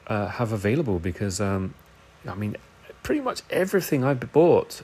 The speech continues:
from secondhand dealers that's in English in Japan has been really good condition, uh, really, really good.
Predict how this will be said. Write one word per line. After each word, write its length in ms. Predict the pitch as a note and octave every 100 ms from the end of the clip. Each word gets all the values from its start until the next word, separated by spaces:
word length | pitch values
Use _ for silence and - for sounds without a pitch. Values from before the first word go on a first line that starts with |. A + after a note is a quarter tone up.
| -
from 360 | - A#2 G#2+
secondhand 760 | G#2+ - B2+ B2 A#2+ B2+ A#2+ G#2+ -
dealers 360 | - C3 G2 F2+
that's 200 | - -
in 100 | A#2
English 520 | A#2+ C3+ G#2 F#2 - - - - - A2+
in 80 |
Japan 480 | G2+ - - C3+ G2+
has 200 | F#2 G2+
been 320 | F2+ G#2+ G2 - - - - - - -
really 480 | G2+ G#2 A#2 B2+ G#2+
good 200 | G2 F2
condition, 520 | - F2+ F2 - E2 E2 - -
uh, 40 |
really, 500 | G2+ F2+ F#2+ A#2 F#2+
really 240 | F2 F#2+ F2
good. 200 | F2